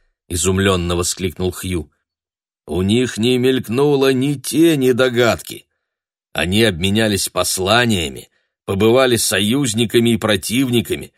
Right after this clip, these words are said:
друзьями и врагами, всем чем угодно. Сблизились так, что теснее нельзя», сказал Катфаэль с глубоким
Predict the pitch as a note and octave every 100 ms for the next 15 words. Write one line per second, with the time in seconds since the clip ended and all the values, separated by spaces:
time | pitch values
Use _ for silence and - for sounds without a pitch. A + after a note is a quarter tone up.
0 | _ _ - B2+ B2 D#2+ G2+ D#3 D#3+ D3+
1 | C3 A#2 A2+ E2+ G2 C#3+ C3+ E2 - -
2 | D3+ F#3+ D#3+ F#3+ G3 G3+ F#3 F#3 G2+ C#2+
3 | - _ _ _ _ - C#2+ G#2 E3+ F#3
4 | D#3+ D#3 D3 - C3+ D#3+ E3 - - F3
5 | D#3+ D3+ - G#2+ D#3 F3+ G3 G3+ F3 D#3
6 | G3 C3 - _ _ _ _ _ - G2
7 | F2 F#2+ E2 F2+ D#2+ D#2 F#2 G2+ D#2 C#2+
8 | E2 D#2+ A2 G#2 G2